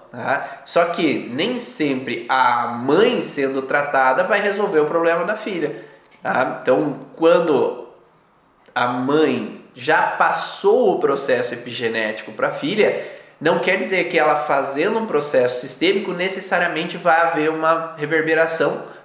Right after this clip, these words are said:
para a filha. O ideal seria a filha tomar consciência, porque se ela trouxe essa informação,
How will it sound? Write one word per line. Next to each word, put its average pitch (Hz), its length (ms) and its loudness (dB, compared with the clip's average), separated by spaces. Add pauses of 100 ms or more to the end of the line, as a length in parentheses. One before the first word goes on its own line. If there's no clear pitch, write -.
(140)
para 139 240 2
a - 40 -6
filha. 113 320 -10 (200)
O 123 100 -2
ideal 139 420 4
seria 170 340 0
a 170 40 0
filha 208 440 -2
tomar 196 440 -6
consciência, 180 600 -6
porque 120 220 -12
se 156 140 -2
ela 151 320 2
trouxe 202 500 0
essa 147 180 -4
informação, 131 720 -2